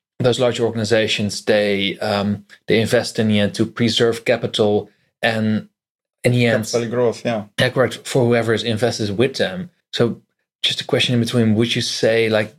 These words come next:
Speaker 1: is there what they do superior versus just, um, like,
Speaker 2: Us, like the retail people or the
Speaker 1: Uh,
Speaker 2: normal people?
Speaker 1: y-, yeah, correct. So th-, they're institutions.
Speaker 2: So basically, institutions, they have more power than us, and they have more,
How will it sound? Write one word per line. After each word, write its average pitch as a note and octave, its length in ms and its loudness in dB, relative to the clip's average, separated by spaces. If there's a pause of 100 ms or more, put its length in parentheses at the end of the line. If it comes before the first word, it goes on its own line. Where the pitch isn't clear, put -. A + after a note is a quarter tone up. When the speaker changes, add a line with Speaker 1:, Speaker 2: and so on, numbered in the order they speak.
Speaker 1:
is A#2 200 -2
there A2 360 2
what G#2+ 160 -4
they A2 220 2
do A2+ 380 0 (360)
superior A2+ 1120 0 (200)
versus - 720 -2 (320)
just, - 580 -2
um, G#2+ 480 0
like, G#2 200 0 (300)
Speaker 2:
Us, - 340 -2
like G2+ 260 -2
the G#2 340 -2
retail G#2 300 -4
people G#2 300 -2
or G#2 60 -2
the B2+ 100 0
Speaker 1:
Uh, C3 40 0
Speaker 2:
normal A2+ 220 -6
people? A#2+ 400 -10
Speaker 1:
y-, C#3+ 160 0
yeah, D3+ 160 2
correct. D#3+ 360 0
So A2 120 2
th-, A#2 160 -6
they're A#2+ 120 4
institutions. C#3+ 920 -2 (160)
Speaker 2:
So C3 540 2
basically, C3+ 880 0
institutions, B2 640 -2
they A2+ 100 2
have B2 300 0
more A#2+ 240 2
power G#2 300 0
than F#2 200 -2
us, F2+ 240 -8
and G2 140 -2
they G2+ 80 4
have A2 160 2
more, G#2+ 560 0